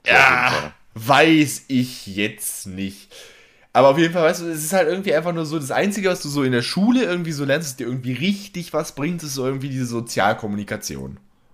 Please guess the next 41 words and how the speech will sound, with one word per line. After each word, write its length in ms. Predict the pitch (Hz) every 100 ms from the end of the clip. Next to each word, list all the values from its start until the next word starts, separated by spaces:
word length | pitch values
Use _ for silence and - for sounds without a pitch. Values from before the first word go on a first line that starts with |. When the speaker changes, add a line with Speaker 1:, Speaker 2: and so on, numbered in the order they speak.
| _ _ _ _ _ _ _ _ _ - - _ _ _ _ _ _ _ _ _ _ -
Speaker 1:
So, 240 | - 107
Speaker 2:
Ja. 60 | 107
Speaker 1:
weil 140 | 107
das 160 | 117 123
sind 100 | 113
halt 140 | 113
so 60 | 110
die 120 | 113
ersten 460 | 110 135 160 - 127
sozialen 360 | 113 127 107 113
Kontakte, 400 | 120 135 - 127
die 40 |
du 80 | 113
halt 120 | 107
irgendwie 280 | 113 113 104
so 220 | 98 87
hast. 360 | 156 - - - _ _ _ _ _ _ _ _ _ _ _ _
Und 260 | - 147 135
je 80 | 139
nachdem, 280 | 123 127 120
in 100 | 117
welcher 180 | 120
Klasse 320 | 98 131 185 170
du 100 | 180
kriegst, 280 | 190 196
äh, 340 | 143 151 143 135
lernst 400 | 127 131 147 -
du 180 | 104 104 _ _
den 120 | 123 110
anderen 240 | 123 110
einfach 200 | 113 123
nur 100 | 113
die 100 | 110
ganze 340 | 110 117 113
Zeit, 360 | - 107 110 95
äh, 180 | 104 101
aufs 220 | 90 107 -
Fressbrett 440 | 135 - - 190
zu 120 | 190 180
hauen 260 | 165 180
oder 680 | - 135 143 143 135 -